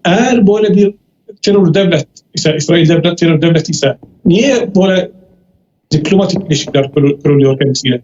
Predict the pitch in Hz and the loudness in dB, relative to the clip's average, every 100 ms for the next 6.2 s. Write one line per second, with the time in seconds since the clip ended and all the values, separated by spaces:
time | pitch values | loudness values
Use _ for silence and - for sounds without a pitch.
0 | _ 165 233 233 233 - 180 208 202 - | _ 0 0 0 -4 -4 -2 0 0 0
1 | 165 196 190 196 196 - _ _ - 180 | 0 0 0 -2 -4 -12 _ _ -4 -4
2 | 180 196 180 180 180 185 - 180 170 147 | 0 0 2 2 2 0 0 0 2 0
3 | 127 - _ _ _ - 196 214 208 - | -2 -6 _ _ _ -2 0 0 -2 -2
4 | 196 185 180 _ 202 202 190 185 196 185 | 0 0 -2 _ -2 2 2 2 0 0
5 | 160 143 131 - - _ - - 190 208 | 0 -2 -4 -14 -20 _ -12 -2 0 2
6 | 208 | 0